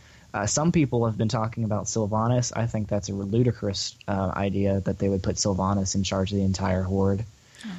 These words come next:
Speaker 1: 'cause I'm, I'm pretty sure that she's gonna be the next, uh, faction leader that is, they're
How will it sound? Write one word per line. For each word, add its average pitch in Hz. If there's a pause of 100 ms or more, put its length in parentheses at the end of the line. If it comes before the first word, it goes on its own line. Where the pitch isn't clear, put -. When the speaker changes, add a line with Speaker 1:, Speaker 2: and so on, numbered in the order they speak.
(140)
Speaker 1:
'cause 110
I'm, 117
I'm 123
pretty 151
sure 127
that 110
she's 127
gonna 117
be 110
the 104
next, 101 (100)
uh, 92 (1160)
faction 104
leader 95
that 95 (180)
is, 101
they're 107